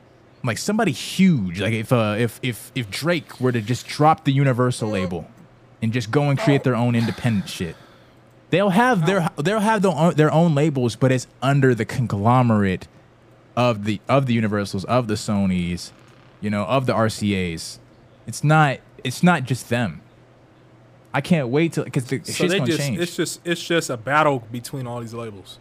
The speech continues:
Speaker 2: basically.
Speaker 1: Yes. This, it's, it's not
Speaker 2: It's,
Speaker 1: like
Speaker 2: it seems like some people drop all the time. It's like, fuck a, a time period. You got new music, we were, we're gonna drop it.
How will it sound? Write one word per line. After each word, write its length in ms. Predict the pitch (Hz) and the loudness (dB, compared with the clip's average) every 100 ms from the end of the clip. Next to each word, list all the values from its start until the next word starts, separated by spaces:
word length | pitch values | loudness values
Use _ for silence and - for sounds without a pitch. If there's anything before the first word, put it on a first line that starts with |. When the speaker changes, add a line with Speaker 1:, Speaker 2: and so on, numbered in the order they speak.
| - | -16
Speaker 2:
basically. 460 | 123 117 - - 98 - - - - - - - - | -12 -12 -14 -20 -20 -20 -20 -20 -20 -20 -20 -12 -2
Speaker 1:
Yes. 260 | 233 - - - _ _ _ - - _ _ | -2 -2 -18 -20 _ _ _ -20 -20 _ _
This, 160 | 196 208 | -2 -2
it's, 260 | 226 220 - 170 | -4 -6 -4 -6
it's 160 | 190 | -4
not 140 | 277 302 | -2 0
Speaker 2:
It's, 80 | |
Speaker 1:
like 140 | 233 208 | 0 0
Speaker 2:
it 40 | |
seems 200 | - 233 | -4 -2
like 200 | 208 151 | 0 0
some 180 | 165 208 | -2 -4
people 280 | 208 202 151 | -4 -2 -2
drop 280 | 123 156 151 | 0 -2 0
all 140 | 160 | -4
the 100 | 139 | -4
time. 380 | 110 185 214 113 98 | -8 -10 -10 -12 -14
It's 140 | 127 | -8
like, 180 | 147 120 - _ - _ _ | -8 -8 -12 _ -20 _ _
fuck 260 | - 202 214 | -2 0 2
a, 160 | 151 123 - - | -2 -4 -12 -18
a 80 | - | -14
time 320 | 185 196 190 | -8 -6 -4
period. 340 | 151 143 151 | -4 -2 -2
You 100 | 143 | -4
got 180 | 156 165 | 0 2
new 100 | 160 | 0
music, 340 | 165 190 185 180 | -4 -4 -6 -10
we 100 | - | -4
were, 100 | 180 | -2
we're 260 | 175 160 170 | -2 -4 -4
gonna 180 | 196 196 | -2 -4
drop 300 | 185 269 | -6 -8
it. 100 | 127 | -12